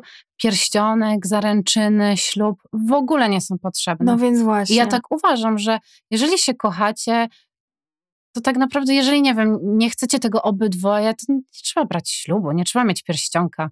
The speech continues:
Speaker 2: Tak.
Speaker 1: Jakby miłość sama w sobie i bycie razem jest dla mnie samą deklaracją, e, samą w sobie. Natomiast problem jest wtedy, kiedy ona chce, ale on nie chce, nie? To
Speaker 2: To
Speaker 1: jest wtedy problem. Jakby co robić?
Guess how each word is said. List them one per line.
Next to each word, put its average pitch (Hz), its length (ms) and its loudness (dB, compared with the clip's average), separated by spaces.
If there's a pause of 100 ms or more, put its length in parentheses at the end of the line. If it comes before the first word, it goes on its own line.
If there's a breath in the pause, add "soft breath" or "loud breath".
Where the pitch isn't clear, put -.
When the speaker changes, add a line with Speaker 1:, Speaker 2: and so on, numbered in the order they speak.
(240 soft breath)
Speaker 2:
Tak. 214 160 0
Speaker 1:
Jakby 208 220 2
miłość 233 300 2
sama 220 220 0
w - 60 -8
sobie 233 300 0
i 226 60 0
bycie 220 260 -4
razem 214 360 0
jest - 400 -4
dla 196 120 2
mnie 196 160 2
samą 190 320 0
deklaracją, 175 800 -4 (500 soft breath)
e, 180 520 0
samą 202 280 2
w - 60 -4
sobie. 175 260 -2
Natomiast 196 600 -2 (760)
problem 208 300 2
jest 233 140 0
wtedy, 180 320 -2
kiedy 185 280 0
ona 185 220 0
chce, - 240 -4
ale 175 240 0
on 170 340 0
nie 226 160 2
chce, 175 300 -4
nie? 175 240 -2 (380)
To 254 100 0
Speaker 2:
To 277 60 4
Speaker 1:
jest - 140 2
wtedy 185 260 -2
problem. 175 460 -2 (100)
Jakby 196 200 -2
co 240 160 -2
robić? - 460 -4